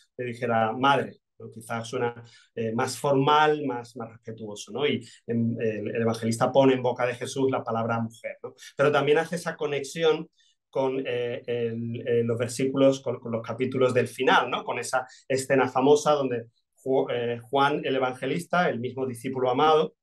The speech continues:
interesante porque María no aparece por nombre, pero Juan nunca se menciona a sí mismo por nombre, sino que dice,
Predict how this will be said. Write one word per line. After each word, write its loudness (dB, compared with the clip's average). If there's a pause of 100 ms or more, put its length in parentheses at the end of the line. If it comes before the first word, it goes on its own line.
(360)
interesante -8
porque -6 (280)
María -2
no 2
aparece 0
por -6
nombre, 2
pero -2
Juan -2
nunca 2
se -10
menciona -2
a -2
sí -14
mismo -10
por -8
nombre, -2
sino -12
que -18
dice, -8